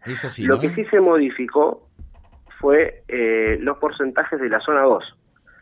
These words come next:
Speaker 2: para men-, para mantener esta amplia diferencia que hay entre las dos zonas, que queda de la unidad de falta en la primera hora el dieciséis por ciento,
Speaker 1: Ujú.
Speaker 2: en la segunda hora el dieciocho por ciento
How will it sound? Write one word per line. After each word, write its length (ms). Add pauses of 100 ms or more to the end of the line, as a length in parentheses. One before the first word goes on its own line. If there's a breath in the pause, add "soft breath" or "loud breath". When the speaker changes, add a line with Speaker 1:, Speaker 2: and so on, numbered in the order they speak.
(120)
Speaker 2:
para 200
men-, 240 (140)
para 180
mantener 640
esta 340
amplia 320
diferencia 920
que 140
hay 380
entre 560
las 160
dos 240
zonas, 340 (640 loud breath)
que 140
queda 440 (200)
de 240
la 120
unidad 320
de 100
falta 560 (100)
en 160
la 80
primera 380
hora 220
el 160
dieciséis 460
por 220
ciento, 480 (1200)
Speaker 1:
Ujú. 200
Speaker 2:
en 100
la 160
segunda 360
hora 400
el 160
dieciocho 720
por 240
ciento 560